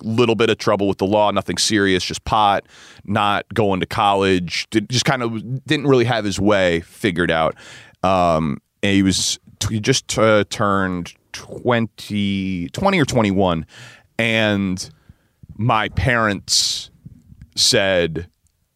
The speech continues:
"Come live with us. Your job is to basically hang out with Danny, take care of Danny, uh, so that he doesn't have his parents waiting on him when he's a sixteen-year-old boy. And in exchange for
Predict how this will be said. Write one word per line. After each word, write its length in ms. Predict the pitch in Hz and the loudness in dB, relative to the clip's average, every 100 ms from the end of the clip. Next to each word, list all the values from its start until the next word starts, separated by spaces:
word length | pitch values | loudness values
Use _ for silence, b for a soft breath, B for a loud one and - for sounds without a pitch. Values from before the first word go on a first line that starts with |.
| _ _ _ _ _ | _ _ _ _ _
"Come 300 | - 147 151 | -4 -2 0
live 260 | 143 131 117 | 4 4 4
with 200 | 127 - | 2 4
us. 560 | 90 92 - - - - _ _ _ _ _ _ _ _ | 0 0 -4 -6 -8 -14 _ _ _ _ _ _ _ _
Your 180 | 98 110 | -2 0
job 460 | 101 101 117 127 123 | 2 0 2 2 2
is 220 | 123 113 | 2 2
to 220 | 123 117 - _ _ - _ _ _ _ _ _ _ 117 - - | 0 -2 -4 _ _ -20 _ _ _ _ _ _ _ -14 -6 -2
basically 340 | 139 - 123 | 0 2 0
hang 320 | - 135 123 | 0 -2 0
out 160 | 117 - | -2 0
with 160 | 107 | -2
Danny, 460 | 92 98 95 95 95 - - | 0 0 2 -2 -4 -8 -2
take 240 | 135 117 | 0 0
care 260 | - 123 110 | 0 2 2
of 80 | 90 | 2
Danny, 460 | 90 82 82 78 - b b b - | 0 0 -4 -6 -10 b b b -2
uh, 220 | 92 90 | 2 2
so 180 | 87 95 | 2 2
that 120 | 92 | 2
he 80 | 104 | 2
doesn't 220 | 98 92 | 0 0
have 520 | 95 92 90 85 90 - | -2 -2 -2 -4 -10 -12
his 140 | 101 - | -12 -8
parents 640 | - 110 101 80 - - | -4 0 0 0 -2 0
waiting 280 | 95 90 82 | 0 0 0
on 140 | 82 | -2
him 100 | 82 | -2
when 100 | 87 | -4
he's 100 | 85 | -6
a 100 | 80 - | -8 -8
sixteen-year-old 720 | - 101 - 98 87 82 76 | -6 -6 -4 -6 -2 0 0
boy. 380 | 90 90 82 78 - b b b b | 0 2 2 -2 -6 b b b b
And 300 | 98 95 95 | -4 -2 0
in 80 | 95 | 0
exchange 580 | 101 - 117 104 95 92 | -2 -2 0 -2 -2 -4
for 600 | - 101 92 90 87 | 0 4 4 4 2